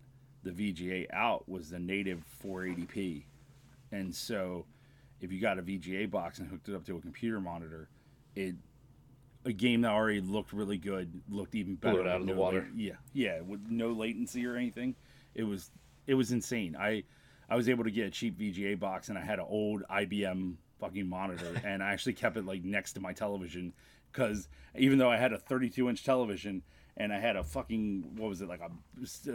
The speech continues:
Speaker 1: like a fifteen inch monitor back then, if that, like a thirteen inch monitor.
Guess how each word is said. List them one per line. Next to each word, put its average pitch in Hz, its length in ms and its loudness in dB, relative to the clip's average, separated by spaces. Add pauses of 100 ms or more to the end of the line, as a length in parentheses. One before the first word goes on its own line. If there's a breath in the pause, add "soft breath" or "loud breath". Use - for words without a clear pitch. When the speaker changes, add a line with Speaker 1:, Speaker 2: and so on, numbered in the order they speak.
Speaker 1:
like 95 140 -2
a 85 100 -10
fifteen - 540 2
inch 113 160 0
monitor 117 400 2
back 123 240 2
then, 127 180 6
if 107 180 0
that, 104 280 2
like 98 80 -4
a 90 60 -10
thirteen 120 420 0
inch 117 160 0
monitor. 123 380 0